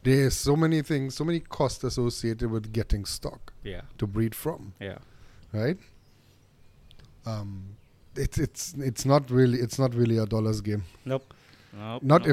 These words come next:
Speaker 1: if, not, not if it's done correctly.
Speaker 2: Correct.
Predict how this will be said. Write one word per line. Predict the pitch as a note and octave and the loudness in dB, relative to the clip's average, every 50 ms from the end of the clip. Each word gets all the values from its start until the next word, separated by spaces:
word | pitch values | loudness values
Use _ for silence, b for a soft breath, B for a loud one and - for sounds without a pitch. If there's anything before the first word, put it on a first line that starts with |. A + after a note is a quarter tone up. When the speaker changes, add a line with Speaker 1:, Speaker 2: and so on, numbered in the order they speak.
| - - | 4 4
Speaker 1:
if, | E3+ D#3 D#3 | 4 6 8
not, | E3+ G3 F#3 - F3+ D#3 | 8 8 8 8 4 4
not | C#3+ D#3+ G3+ G#3+ | 6 6 6 6
if | G3+ E3+ C#3 | 4 4 2
it's | E3 D3+ - - | 2 0 2 4
done | - C3 C3+ D3 | 4 4 4 4
correctly. | - - C#3 A#2+ A#2 - - - G2+ E2 C#2+ - - - _ _ _ _ _ _ | 4 4 4 4 4 0 -2 -6 -10 -10 -12 -16 -20 -20 _ _ _ _ _ _
Speaker 2:
Correct. | - E3+ D#3 C3+ A2+ F#2+ - _ - | 2 4 4 4 2 0 -4 _ -20